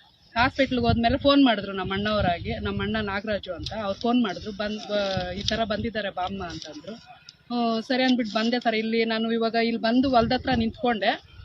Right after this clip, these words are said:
ನಿಂತ್ಕೊಂಡು ಆ ಹೊಯ್ಸಳರು ಸಾರು ಜೋರಾಗಿ ಬಡ್ಕೊಂಡ್ರು, "ಬಾಮ್ಮ ಇಲ್ಲಿ, ಬಾಮ್ಮ ಇಲ್ಲಿ" ಅಂತ. ನಾನ್ ಕೇಳ್ತಿದ್ದಂಗೆ ಇದ್ದೆ ಸರ್. ಆಮೇಲೆ ಸರಿ ಅಂದ್ಬಿಟ್ಟು ಹೋದೆ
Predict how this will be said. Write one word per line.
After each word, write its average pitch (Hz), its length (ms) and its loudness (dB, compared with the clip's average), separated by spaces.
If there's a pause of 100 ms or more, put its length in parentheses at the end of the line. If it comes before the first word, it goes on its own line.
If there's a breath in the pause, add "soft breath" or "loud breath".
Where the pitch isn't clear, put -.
(140)
ನಿಂತ್ಕೊಂಡು 285 520 4
ಆ 247 140 6
ಹೊಯ್ಸಳರು 254 580 2
ಸಾರು 247 300 4
ಜೋರಾಗಿ 254 380 4
ಬಡ್ಕೊಂಡ್ರು, 226 720 -4 (240)
"ಬಾಮ್ಮ 269 220 6
ಇಲ್ಲಿ, 269 240 4
ಬಾಮ್ಮ 233 280 2
ಇಲ್ಲಿ" 214 220 0
ಅಂತ. 202 140 -4
ನಾನ್ 226 160 -2
ಕೇಳ್ತಿದ್ದಂಗೆ 233 680 0
ಇದ್ದೆ 196 200 -8
ಸರ್. 208 140 -6
ಆಮೇಲೆ 220 260 -4
ಸರಿ 240 200 -2
ಅಂದ್ಬಿಟ್ಟು 233 340 -4
ಹೋದೆ 208 260 -4